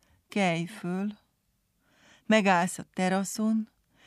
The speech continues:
csipkedni kezded a száraz fejeket, a kertre nézel. Kopik a fű, hogy hol is volt a kezdet, azon tűnődsz,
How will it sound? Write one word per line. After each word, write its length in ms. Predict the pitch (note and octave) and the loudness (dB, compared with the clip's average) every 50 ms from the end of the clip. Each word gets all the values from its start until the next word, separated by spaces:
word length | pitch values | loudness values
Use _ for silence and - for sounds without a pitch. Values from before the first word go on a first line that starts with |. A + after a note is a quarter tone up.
| - - _ _ | -20 -20 _ _
csipkedni 640 | - - B3 A#3+ - - - A3+ A3 G#3 G#3 G#3+ G#3 | -2 2 2 2 2 2 0 2 2 4 4 2 2
kezded 440 | - G#3+ G3+ G#3 G3 G3+ G3+ F3+ | 0 0 -2 0 0 -2 -2 -2
a 80 | F#3 F3 | -2 -4
száraz 580 | F3 - - G3 F3+ E3+ E3 E3 E3+ F3 - - | -4 -2 -2 0 0 0 0 -2 -4 -10 -12 -10
fejeket, 840 | - - G3 G3 G3 G3+ G3+ - A3 G#3 G#3+ - _ - - _ _ _ _ _ _ _ _ _ | -6 -2 -2 0 0 -2 -2 -4 -4 -4 -4 -6 _ -18 -20 _ _ _ _ _ _ _ _ _
a 100 | - D#3+ D3+ | -14 -14 -10
kertre 500 | - - F#3 F3 F3 F3 - - F#3 G3 | -4 -2 0 0 -2 -2 -4 -4 0 0
nézel. 640 | G3 G3 G3 G3+ G3+ F#3+ G#3 G#3+ G#3 G#3+ A3 A3 _ _ _ _ _ _ _ _ _ _ _ _ _ _ _ _ _ _ _ _ _ _ - | 2 2 2 2 2 2 2 0 0 0 -2 -4 _ _ _ _ _ _ _ _ _ _ _ _ _ _ _ _ _ _ _ _ _ _ -4
Kopik 440 | - B3+ B3 - - G#3 - - | 0 0 0 2 0 -2 -2 -2
a 120 | - D#3 E3+ | -2 -4 -4
fű, 520 | D#3 - - - G#3 G#3 G#3+ G#3+ A3 A3 G#3+ - _ _ _ _ _ _ _ _ _ _ _ _ _ | -4 -6 -6 -4 -2 0 0 0 0 -2 -4 -6 _ _ _ _ _ _ _ _ _ _ _ _ _
hogy 180 | - F#3+ F#3+ - | -4 -4 -2 0
hol 160 | A#3+ C4 B3+ | 0 0 2
is 200 | B3 A#3 - - | 2 2 0 0
volt 280 | G#3 G3 F#3+ F#3 - | 0 -2 -2 -2 -4
a 100 | E3+ D#3 - | -8 -10 -10
kezdet, 640 | - - G3 F#3+ F#3+ G3 G3 G#3+ G#3 G3+ G#3 G#3 - | -6 -4 -2 0 0 -2 -2 -2 -2 -2 -2 -4 -4
azon 400 | - G3 F#3 F3+ E3+ E3+ F3 - | -4 -2 -2 -2 -2 -4 -4 -6
tűnődsz, 760 | - - G#3 G#3 G#3 G#3+ G#3+ G#3+ G#3+ G#3+ - _ - - - | -4 -2 0 2 2 4 2 2 0 -2 -6 _ -20 -20 -20